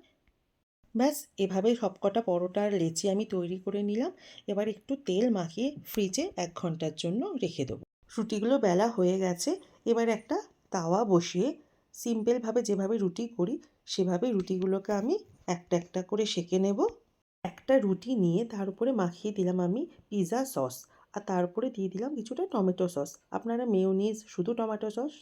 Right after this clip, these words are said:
সব কিছুই ব্যবহার করতে পারেন। এবার দেখুন ওই যে চিকেনের যেগুলো বানিয়ে রেখেছিলাম সেটা দিয়ে দিলাম, দিয়ে তার উপরে ছড়িয়ে দিলাম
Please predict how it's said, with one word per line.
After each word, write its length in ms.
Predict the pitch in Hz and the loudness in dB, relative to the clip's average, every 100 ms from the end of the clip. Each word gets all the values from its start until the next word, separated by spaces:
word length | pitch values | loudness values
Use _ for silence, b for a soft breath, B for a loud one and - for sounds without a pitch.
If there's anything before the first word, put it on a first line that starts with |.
| - - | -10 -4
সব 120 | 185 - | -4 -4
কিছুই 260 | 180 233 226 | -4 0 2
ব্যবহার 280 | 208 214 220 | 2 -2 -2
করতে 300 | 226 220 233 | -6 -2 -4
পারেন। 280 | 226 240 381 B B B B | -2 -2 -2 B B B B
এবার 240 | 208 208 247 | 0 0 0
দেখুন 260 | 196 175 277 330 | 0 0 -2 0
ওই 80 | 196 | -2
যে 120 | 190 247 | -4 -8
চিকেনের 380 | - 190 196 202 | -8 -4 -2 -2
যেগুলো 240 | 196 190 226 | -2 -2 0
বানিয়ে 300 | 190 175 180 | 0 2 0
রেখেছিলাম 300 | 180 180 233 | -2 -4 -4
সেটা 300 | 233 170 233 | -2 -4 -4
দিয়ে 200 | 240 202 | -4 -4
দিলাম, 260 | 202 196 294 - B B 185 | -2 -2 -4 -6 B B -4
দিয়ে 140 | 208 | -4
তার 180 | 190 170 | -2 -2
উপরে 220 | 175 190 | -2 -2
ছড়িয়ে 320 | 202 180 175 175 | -2 -2 -2 0
দিলাম 180 | 180 | -2